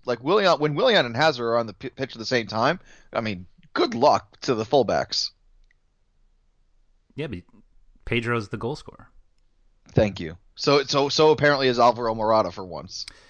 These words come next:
Speaker 2: Yeah,
Speaker 1: Literally.
Speaker 2: did, did he score last week?
Speaker 1: <coughs> Yeah, you, you, did you
Speaker 2: Does
Speaker 1: hear?
Speaker 2: anybody,
Speaker 1: <laughs>
Speaker 2: does, does anybody remember if Pierre-Emerick Aubameyang scored? I don't.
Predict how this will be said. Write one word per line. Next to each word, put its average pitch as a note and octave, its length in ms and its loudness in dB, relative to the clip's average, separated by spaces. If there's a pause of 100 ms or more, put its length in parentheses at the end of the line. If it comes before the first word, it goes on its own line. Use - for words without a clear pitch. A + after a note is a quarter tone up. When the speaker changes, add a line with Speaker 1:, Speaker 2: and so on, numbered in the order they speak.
(340)
Speaker 2:
Yeah, D#3 80 2
Speaker 1:
Literally. D3 260 4
Speaker 2:
did, - 280 -12
did C#3+ 120 2
he G#3 80 0
score B3 220 -6
last C4+ 260 -8
week? D#4 320 -8
Speaker 1:
<coughs> - 720 -10
Yeah, A#2+ 160 2
you, A#2+ 220 0
you, B2 160 -4
did B2 240 -6
you A#2+ 100 -6
Speaker 2:
Does C3+ 80 2
Speaker 1:
hear? C#3 80 6
Speaker 2:
anybody, D3+ 560 -2 (280)
Speaker 1:
<laughs> - 140 -20 (260)
Speaker 2:
does, C3 180 -4
does E4 120 2
anybody D3+ 320 -4
remember C#3 460 -6
if B2 80 -8 (140)
Pierre-Emerick B2 760 -8
Aubameyang B2+ 520 -10
scored? D3 380 -18 (180)
I - 60 -14
don't. G#2 240 -12